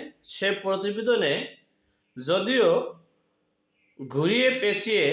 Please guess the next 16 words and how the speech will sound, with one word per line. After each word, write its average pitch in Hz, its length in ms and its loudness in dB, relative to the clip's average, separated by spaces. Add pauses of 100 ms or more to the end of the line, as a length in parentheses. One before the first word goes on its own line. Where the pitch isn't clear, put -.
(640)
যা 143 260 0 (120)
বলেছে, 233 420 2 (160)
তাতে 170 460 -2 (420)
স্পষ্ট - 480 -6 (360)
হয়ে 147 240 2 (120)
উঠেছে 143 400 -8 (1080)
দেশে 160 500 -2 (520)
জঙ্গি, 165 460 2 (560)
তালেবানি 135 540 2 (680)
ও 131 120 4 (880)
একটা, 147 340 0 (1000)
আহ, 127 240 0 (120)
সন্ত্রাসী 185 460 -2
রাজত্বের 170 540 -2 (120)
কায়েমের 135 420 0
দিকে। 147 240 -6